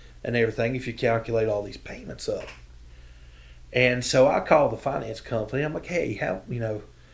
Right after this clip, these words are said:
I, you know, I've added this up. This thing should be about paid off. Here's, you know, been three years and with what we pay and everything."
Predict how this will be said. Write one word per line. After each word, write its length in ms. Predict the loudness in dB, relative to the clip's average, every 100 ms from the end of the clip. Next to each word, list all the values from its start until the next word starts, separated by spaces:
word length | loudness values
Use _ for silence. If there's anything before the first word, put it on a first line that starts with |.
| -20 -18 -2
I, 240 | -2 -2
you 140 | -4 -2
know, 120 | 0
I've 100 | 2
added 280 | 2 0 0
this 240 | -2 0
up. 320 | 2 2 0 -6 -18 -20 -20 -20 -20 -20 -20 -20 -20 -6
This 200 | -4 0
thing 160 | -2 -2
should 180 | -4
be 80 | -4
about 240 | -2 -2 -2
paid 220 | -2 0
off. 260 | -2 -2 -4
Here's, 360 | -2 -4 -4
you 80 | -2
know, 100 | -2
been 220 | 0 -2
three 220 | -2 -6 -4
years 340 | -6 -4 -4
and 200 | -4 -8 -14 -20 -20 -20 -8
with 160 | -4 -2
what 120 | -2
we 60 |
pay 280 | 0 0 2
and 80 | 0
everything." 320 | -6 -10 -20